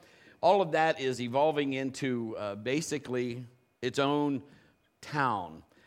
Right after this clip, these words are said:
Uh, so our goal eventually is to have that a kids town, um, and, uh, just to do different things with it, you know, maybe have the mayor of Kids Town and, and all kinds of different things. But anyway, they start new curriculum today.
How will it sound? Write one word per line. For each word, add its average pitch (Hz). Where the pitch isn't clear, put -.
Uh, 120
so 131
our 131
goal 151
eventually 143
is 127
to 120
have 131
that 127
a 123
kids 117
town, 82
um, 92
and, 95
uh, 90
just 113
to 113
do 117
different 113
things 110
with 104
it, 104
you 104
know, 101
maybe 98
have 98
the 95
mayor 98
of 95
Kids 95
Town 95
and, 95
and 95
all 104
kinds 104
of 92
different 95
things. 104
But 139
anyway, 160
they 139
start 185
new 185
curriculum 165
today. 151